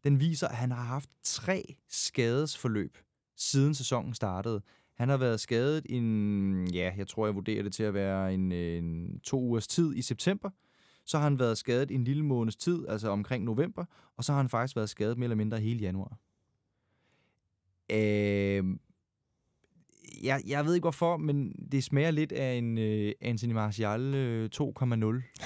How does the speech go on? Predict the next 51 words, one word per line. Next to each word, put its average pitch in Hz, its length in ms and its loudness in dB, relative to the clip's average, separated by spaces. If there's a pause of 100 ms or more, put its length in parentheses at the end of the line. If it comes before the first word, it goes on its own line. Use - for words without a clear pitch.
(1800)
Øh, 71 340 -4
tager 120 180 2
jeg, 117 280 0
hvad, 117 400 0
hvad, 120 280 -2
hvad 120 140 -4
siger 135 140 -4
du 120 40 -2
til 107 120 -6
det? 120 160 -2 (240)
Altså, 120 200 4
er 123 100 4
det, 131 220 0
er, 123 60 2 (100)
er 131 80 2
det 135 160 4
måske 131 240 4
derfor, 147 340 2
de 139 240 2
også 139 180 0
er 147 40 -2
villige 143 240 2
til 139 140 -4
at 131 40 -4
skifte 131 180 -2
ham 120 80 4
afsted? 135 240 2
Det 139 60 2
er 127 40 2
fordi, 127 300 0
at 131 120 2 (420)
manden 123 340 4
har 127 120 4
været 113 180 4
mere 127 160 4
skadet, 131 360 0
end 120 100 -2
han 107 120 2
har 107 60 2
spillet. 120 420 0 (220)
Og 117 200 0
har 123 200 -2
vi 117 100 2
brug - 260 -4
for 139 100 -4
spillere, 127 380 -2
der 117 80 -4
går 123 160 -2
og 117 80 -4
bliver 117 140 -2
skadet? 117 360 -2